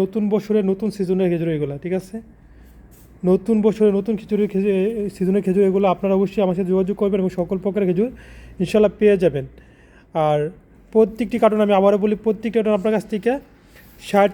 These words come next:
রিয়াল রাখা যাবে, ষাট রিয়াল, কারণ উন্নত মানের খেজুর তো, তার জন্য ষাট রিয়াল রাখতে পারবো প্রত্যেকটি কার্টন। ওকে, তো আপনার অবশ্যই ভিডিওটা ভালো লাগবে, লাইক, কমেন্ট করবেন, শেয়ার করতে ভুলবেন না এবং আপনারা যারা নিবেন আমার সাথে যোগাযোগ করবেন,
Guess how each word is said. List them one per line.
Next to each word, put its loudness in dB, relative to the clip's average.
রিয়াল 4
রাখা 2
যাবে, 0
ষাট 2
রিয়াল, -4
কারণ 0
উন্নত 0
মানের 2
খেজুর 0
তো, 2
তার 2
জন্য 0
ষাট 2
রিয়াল 2
রাখতে -4
পারবো -2
প্রত্যেকটি -6
কার্টন। -4
ওকে, -8
তো -2
আপনার 0
অবশ্যই 2
ভিডিওটা 2
ভালো 4
লাগবে, 0
লাইক, 0
কমেন্ট -4
করবেন, -2
শেয়ার -2
করতে -4
ভুলবেন -2
না 0
এবং 0
আপনারা -2
যারা 2
নিবেন -2
আমার -2
সাথে -4
যোগাযোগ -2
করবেন, 0